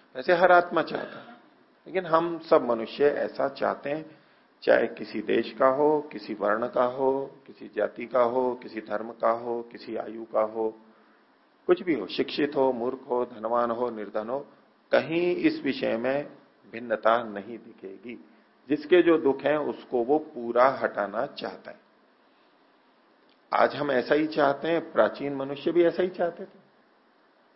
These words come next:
वो आत्माएं भी वैसी ही थी, वो शरीरधारी मनुष्य भी ऐसे ही थे। और ये सदा रहने वाला प्रश्न है। दुखों की निवृत्ति का काम कभी भी रुका हो, ऐसा नहीं बता सकते हम,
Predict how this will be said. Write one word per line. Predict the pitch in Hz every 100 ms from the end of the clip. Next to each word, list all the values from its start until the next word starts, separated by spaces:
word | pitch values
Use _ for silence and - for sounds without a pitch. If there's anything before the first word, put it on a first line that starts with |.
| _ _ _ _ _
वो | - 98
आत्माएं | 95 - 123
भी | 139
वैसी | 147 139 -
ही | 147 160
थी, | 92 90 _ _ _ -
वो |
शरीरधारी | 95 - 117 110 117 117
मनुष्य | 120 110 110 131
भी | 139 143
ऐसे | 120 -
ही | 143
थे। | - - _ _ _ _ _ _ _ _ _ _ _ _ _ _ _ -
और | 139
ये | 185
सदा | 185 135 160 175
रहने | 170 180
वाला | 175 175 170
प्रश्न | - 135 -
है। | 110 107 _ _ _ _ _ _ _ _ _ _ _ _
दुखों | 135 - 156 175
की | 190
निवृत्ति | 165 131 127 - 147
का | 147 143
काम | 139 127 143 156 156 -
कभी | 117 -
भी | 175 165
रुका | 127 - 147
हो, | 147 165
ऐसा | 151 - 147
नहीं | 139 139 - - _ _ _ _ _ _ _ -
बता | - 110
सकते | - - -
हम, | 92